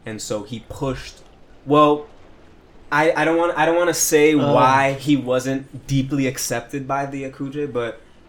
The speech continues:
Speaker 1: he's dreaming about a time when he was being trained on hunting and hiding. And in this drill, it's almost like tag that they're playing
Speaker 2: Mm-hmm.
Speaker 1: in the forest.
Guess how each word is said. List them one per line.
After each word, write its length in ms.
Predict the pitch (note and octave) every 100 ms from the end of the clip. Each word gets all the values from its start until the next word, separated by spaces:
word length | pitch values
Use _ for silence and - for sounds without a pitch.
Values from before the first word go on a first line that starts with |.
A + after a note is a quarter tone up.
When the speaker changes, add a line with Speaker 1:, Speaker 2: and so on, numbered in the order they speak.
| -
Speaker 1:
he's 280 | - G3
dreaming 440 | D#3+ C3+ D#3+ E3 D#3+
about 280 | C#3 C3+ B2+
a 40 |
time 540 | - - C#3+ C3 A#2+
when 200 | A2 A#2+
he 220 | A2 - D3
was 180 | D3+
being 300 | B2 C3 B2+
trained 640 | A2+ - C3 B2 A2 G#2 G2+ - - - - - - - -
on 420 | B2 A#2 A2+ A2 - -
hunting 680 | - D3 D#3 F3 F3 F3+ -
and 220 | B2+ A#2+
hiding. 520 | A2 - A#2+ A2 - - - - - - - - - - - - -
And 480 | A#2+ B2 A#2+ A#2+ A2+ - - - -
in 240 | D3+ E3+
this 200 | E3 C#3
drill, 420 | C3 C3 C#3+ D3+
it's 220 | D#3+ - -
almost 460 | C#3+ E3+ F3+ F3
like 240 | D#3 B2 A2+
tag 540 | - - A#2+ C3+ D3+ - -
that 160 | - C3+
they're 140 | C3+
playing 420 | C3 C#3 C#3 D3+ F3
Speaker 2:
Mm-hmm. 260 | D3 B2+ A#2+ - - -
Speaker 1:
in 220 | C#3+ C#3+
the 80 | C3+
forest. 680 | - C3+ C#3+ E3+ F3 -